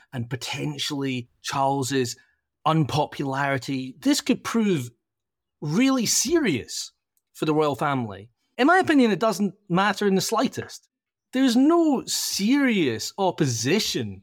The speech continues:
to the monarchy. There is just a passive, "I don't care" attitude. And that's not very threatening. The reality is that none of the major political parties are ever going to oppose the monarchy, and therefore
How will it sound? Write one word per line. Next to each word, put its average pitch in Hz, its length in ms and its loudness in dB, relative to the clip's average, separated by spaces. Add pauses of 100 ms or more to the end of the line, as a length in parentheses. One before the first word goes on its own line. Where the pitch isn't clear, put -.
to 139 120 -6
the 127 80 -4
monarchy. 110 600 -6 (300)
There 196 360 4
is 208 420 -4
just 190 520 -2
a 175 160 2 (120)
passive, 175 720 -2
"I 147 260 0
don't 156 380 0
care" 160 640 -2
attitude. 120 680 -6 (460)
And 214 240 4 (480)
that's 262 300 0
not 285 180 2
very 269 200 0
threatening. 240 520 -2 (560)
The 269 120 -8
reality 285 520 -6
is 190 140 -4
that 151 120 -6
none 208 360 0
of 226 100 -8
the 196 80 -4
major 180 320 -4
political - 400 -6
parties 123 640 -6 (120)
are 170 180 -2 (140)
ever 254 360 -2
going 151 280 -4
to 131 140 -6
oppose 156 440 -2
the 139 80 -4
monarchy, 101 520 -8
and 160 140 -8
therefore 233 380 -2